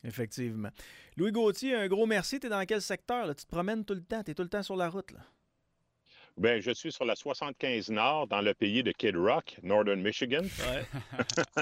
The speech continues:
Speaker 2: <laughs> Alors, euh,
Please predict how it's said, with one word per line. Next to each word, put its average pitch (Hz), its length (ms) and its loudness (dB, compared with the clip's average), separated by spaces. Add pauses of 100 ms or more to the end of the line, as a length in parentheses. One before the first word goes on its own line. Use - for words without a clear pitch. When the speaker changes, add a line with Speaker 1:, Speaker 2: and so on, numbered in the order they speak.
(140)
Speaker 2:
<laughs> - 1120 -8
Alors, 113 460 6
euh, 107 480 6